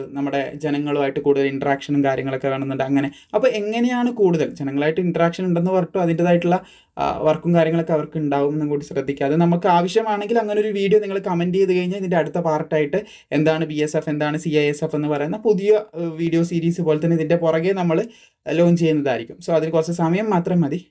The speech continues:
എന്തായാലും ഇത്രയും കാര്യങ്ങൾ നിങ്ങൾക്ക് മനസ്സിലായെന്ന് കരുതുന്നു. എസ് എസ് സി ജി ഡി കോൺസ്റ്റബിൾ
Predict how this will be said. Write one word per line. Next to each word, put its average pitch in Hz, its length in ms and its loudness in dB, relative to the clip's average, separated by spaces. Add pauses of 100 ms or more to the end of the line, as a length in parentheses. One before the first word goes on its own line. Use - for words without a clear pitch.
(160)
എന്തായാലും 147 360 0 (240)
ഇത്രയും 170 300 0
കാര്യങ്ങൾ 165 340 2
നിങ്ങൾക്ക് 175 280 0
മനസ്സിലായെന്ന് 165 460 0
കരുതുന്നു. 151 280 0
എസ് 147 200 -2
എസ് 165 80 -6
സി 202 120 2
ജി 185 140 2
ഡി 180 140 4
കോൺസ്റ്റബിൾ 175 520 2